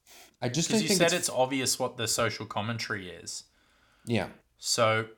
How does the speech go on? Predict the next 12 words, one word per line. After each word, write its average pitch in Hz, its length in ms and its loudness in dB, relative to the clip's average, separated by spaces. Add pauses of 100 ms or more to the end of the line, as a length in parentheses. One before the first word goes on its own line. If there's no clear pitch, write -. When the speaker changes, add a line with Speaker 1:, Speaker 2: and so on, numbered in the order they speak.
Speaker 2:
<clears throat> - 1300 -6
isn't 135 220 -6
it, 131 220 -2 (1400)
like, 117 340 0
when 117 260 0
something 113 640 -2
is - 400 -4
so 107 360 2
obvious, 110 680 2 (840)
um, 98 440 2
and 101 260 -8
they're, 95 480 0